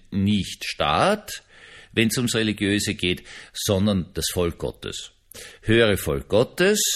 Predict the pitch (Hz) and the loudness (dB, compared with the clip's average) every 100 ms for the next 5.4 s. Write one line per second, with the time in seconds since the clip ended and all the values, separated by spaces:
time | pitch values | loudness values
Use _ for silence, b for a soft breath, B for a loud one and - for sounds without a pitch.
0 | - - _ - 76 82 85 87 107 139 | -6 -14 _ -8 -2 0 0 2 2 4
1 | 202 180 - 98 101 95 95 85 - - | 2 -2 -4 -2 -2 -2 -2 -2 -2 -2
2 | - 98 127 127 95 73 69 69 69 71 | 2 4 4 2 0 0 -2 -4 -4 -4
3 | - 123 185 - - B B B B B | -2 -2 -2 -4 -8 B B B B B
4 | B B B - 165 202 175 123 98 - | B B B 0 2 4 4 4 0 2
5 | 101 185 214 | 4 4 2